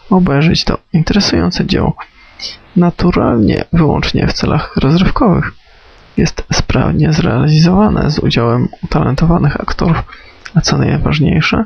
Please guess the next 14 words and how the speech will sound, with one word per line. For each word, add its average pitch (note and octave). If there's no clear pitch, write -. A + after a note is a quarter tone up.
prezentuje C#3+
pełnię -
destrukcyjnych C#3+
możliwości C#3+
biowojennych D3
jednostek -
operacyjnych -
inżynierskiego -
korpusu -
ekologicznego. -
Tytuł -
brzmi D3
Zagłada E3
Hamelin. -